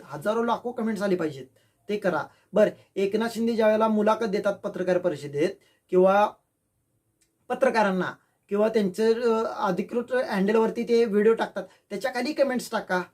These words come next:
त्याच्या खाली कमेंट्स टाका ना. सहा हजार पेन्शन झालीच पाहिजे, अंत्योदय शिधापत्रिकेमध्ये नाव घेतलंच पाहिजे, कर्जमाफी झालीच पाहिजे दिव्यांगांची, परत, अ, आरक्षण मिळालंच पाहिजे, परत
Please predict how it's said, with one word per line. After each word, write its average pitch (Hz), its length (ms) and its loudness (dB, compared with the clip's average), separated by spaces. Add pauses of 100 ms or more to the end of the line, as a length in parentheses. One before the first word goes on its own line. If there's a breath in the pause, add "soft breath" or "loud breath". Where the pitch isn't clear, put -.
(320)
त्याच्या 202 240 -8
खाली 214 200 -2
कमेंट्स 233 320 -4
टाका 233 220 -4
ना. 202 160 0
सहा 190 180 0
हजार 196 160 0
पेन्शन 196 320 -4
झालीच 220 280 -2
पाहिजे, 151 560 -6 (400)
अंत्योदय 180 340 -2
शिधापत्रिकेमध्ये 190 580 -2
नाव 190 160 0
घेतलंच 208 340 -4
पाहिजे, 156 360 -2
कर्जमाफी 202 480 -4
झालीच 214 260 -2
पाहिजे 180 180 0
दिव्यांगांची, 156 800 -2 (540 soft breath)
परत, 190 380 2
अ, 190 420 0 (400)
आरक्षण 208 360 0
मिळालंच 247 320 2
पाहिजे, 151 540 -2 (760)
परत 196 200 4